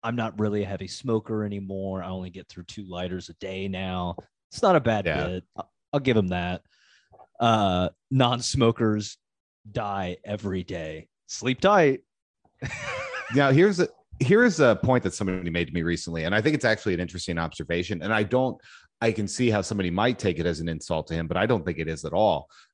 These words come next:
Speaker 2: Um, somebody once said to me that they don't know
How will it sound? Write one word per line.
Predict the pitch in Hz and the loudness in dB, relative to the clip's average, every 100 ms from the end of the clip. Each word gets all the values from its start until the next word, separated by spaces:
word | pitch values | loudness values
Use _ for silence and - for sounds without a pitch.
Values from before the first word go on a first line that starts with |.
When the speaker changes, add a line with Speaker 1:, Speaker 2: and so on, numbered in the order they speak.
| _ | _
Speaker 2:
Um, | 101 98 90 - _ _ | -2 0 -2 -8 _ _
somebody | - 131 165 185 | 0 2 4 4
once | 104 90 | 2 0
said | - 92 | 0 0
to | |
me | 95 90 | 0 0
that | 87 | 0
they | 104 | 2
don't | 123 113 | 2 2
know | 107 101 101 | 4 2 2